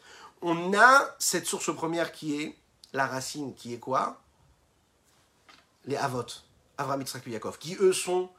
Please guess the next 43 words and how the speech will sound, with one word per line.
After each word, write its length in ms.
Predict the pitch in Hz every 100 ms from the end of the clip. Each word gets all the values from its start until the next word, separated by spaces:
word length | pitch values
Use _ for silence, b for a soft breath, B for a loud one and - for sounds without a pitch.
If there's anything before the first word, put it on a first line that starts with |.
| b b b
en 60 |
provenance 360 | 120 147 160 131
du 80 | 135
monde 180 | 160 147
d'Atsilut. 560 | 135 - 101 101 - -
Et 80 | 131
dans 100 | 180
le 80 |
monde 120 | 180 175
d'Atsilut, 260 | - 180
il 120 | -
y 40 | 175
a 40 |
quoi ? 280 | 170 170 170
Que 120 | -
de 80 | 143
la 80 | 135
divinité. 400 | 131 117 107 98
L'infini 360 | 147 170 156
du 100 | 147
Saint 140 | 135 131
béni 140 | 120
soit-il, 280 | 117 107 110
l'expression 460 | 127 - 123 - 110
totale 340 | 117 117 92
de 80 | 82
Dieu. 180 | 69 67 _ b b
Il 60 | 165
n'y 40 |
a 60 | 170
pas 100 | 180
d'autre 200 | 156 131
entité. 280 | 127 98 80 - - - _ _ _ _ _ _ _ _ _ _ _ _ - B B B
Il 120 | 131
va 100 | 110
y 40 | 120
avoir 160 | 160
des 100 | 185
différences 420 | 180 - 240 277
dans 100 | 196
le 60 | 160
processus 480 | 208 202 202 214 196
d'évolution. 500 | 214 214 208 -